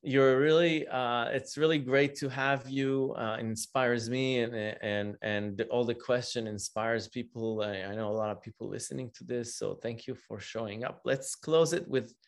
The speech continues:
with, uh, with a breathing technique. Let's try it. So let's, uh, let's do the relaxation technique. So we're gonna close our eyes. You don't have to close the eyes, but, uh, closing the eyes is better, just connecting internally.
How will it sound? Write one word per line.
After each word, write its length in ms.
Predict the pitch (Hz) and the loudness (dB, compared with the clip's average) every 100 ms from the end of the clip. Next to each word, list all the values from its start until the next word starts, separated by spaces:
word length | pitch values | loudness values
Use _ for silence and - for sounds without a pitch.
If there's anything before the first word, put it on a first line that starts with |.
| _ _ _ - | _ _ _ -2
with, 300 | 127 123 - | 0 0 0
uh, 520 | 131 120 113 110 107 - _ _ _ - | 2 4 4 2 0 -6 _ _ _ -4
with 260 | 123 127 127 | 2 4 2
a 40 | |
breathing 400 | 127 180 285 240 | 4 4 4 2
technique. 520 | - 123 - - - _ _ _ - | 0 -6 -6 -10 -10 _ _ _ 0
Let's 300 | 135 139 - | 0 0 -4
try 240 | - 139 139 | 0 0 0
it. 180 | - - - - | -6 -12 -20 -16
So 220 | - 117 | -2 2
let's, 340 | 117 131 - 139 | 4 2 0 0
uh, 400 | 127 123 120 120 | 4 4 4 4
let's 240 | 123 123 | 0 -2
do 160 | 123 123 | -6 0
the 300 | 117 117 113 | 6 6 6
relaxation 840 | 113 110 104 - 131 127 - 117 | 2 0 -2 -4 -4 -4 -6 -6
technique. 420 | - 101 113 104 | -6 -8 -8 -10
So 140 | - 110 | -6 -6
we're 160 | 110 107 | -4 -4
gonna 240 | 101 98 _ _ _ _ _ | -6 -6 _ _ _ _ _
close 320 | - 117 110 | -4 -2 0
our 160 | 101 - | -2 -2
eyes. 640 | - 160 156 156 151 151 - _ _ _ _ _ _ _ _ - | -2 0 2 2 0 -2 -10 _ _ _ _ _ _ _ _ -8
You 100 | 208 | 0
don't 100 | 202 | 0
have 100 | 117 - | 0 -6
to 80 | |
close 320 | - - 104 98 | -10 -4 -2 -2
the 160 | - | -4
eyes, 220 | 98 107 104 | -2 -2 -2
but, 260 | 110 - - - | -2 -4 -6 -6
uh, 60 | 180 | -6
closing 420 | 165 196 190 170 | 0 2 4 2
the 100 | 143 | 4
eyes 180 | 120 117 | 2 2
is 120 | 113 | -2
better, 400 | 95 101 107 107 | -2 0 0 -2
just 320 | 110 120 - | -8 -8 -8
connecting 500 | - 117 104 - 113 | -6 -4 -4 -6 -8
internally. 560 | 104 107 - 104 104 104 | -6 -8 -6 -6 -4 -8